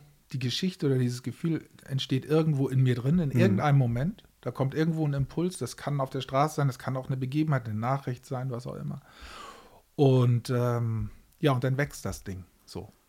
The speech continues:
Speaker 1: Ist aber auch schon vorher, also das heißt, äh, meistens ist die Musik da und dann zur Musik kommt,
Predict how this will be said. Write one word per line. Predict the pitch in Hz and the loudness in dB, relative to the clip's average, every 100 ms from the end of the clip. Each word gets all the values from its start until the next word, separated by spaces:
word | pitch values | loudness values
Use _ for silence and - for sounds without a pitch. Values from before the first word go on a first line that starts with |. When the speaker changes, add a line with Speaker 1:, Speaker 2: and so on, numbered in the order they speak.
| _ _ | _ _
Speaker 1:
Ist | 139 151 | -6 -2
aber | 147 | 0
auch | 143 | 0
schon | 160 180 | 2 0
vorher, | - 175 | 4 2
also | 151 143 | 4 2
das | 139 131 | 0 2
heißt, | 139 135 - | 0 0 -6
äh, | - 123 - - | -12 -14 -16 -8
meistens | 147 131 139 139 143 | 0 2 2 0 -2
ist | 139 | -6
die | 120 | -6
Musik | 113 113 160 - | -6 -4 -6 -6
da | 190 190 _ _ _ | -10 -10 _ _ _
und | 165 127 | -6 -2
dann | 127 123 120 110 | 0 0 0 -2
zur | - 143 | -2 2
Musik | 139 131 135 123 | 2 2 -2 -4
kommt, | - 131 127 123 - | -8 -6 -6 -8 -12